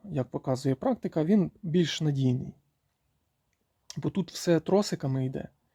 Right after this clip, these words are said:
Е, немає рідини, все тросиками. Тобто воно безвідказне, просто як автомат Калашникова. Якось так. О,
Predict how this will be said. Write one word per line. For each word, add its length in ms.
Е, 40
немає 440
рідини, 520
все 200
тросиками. 600
Тобто 260
воно 580
безвідказне, 1080
просто 380
як 220
автомат 400
Калашникова. 600
Якось 360
так. 260
О, 200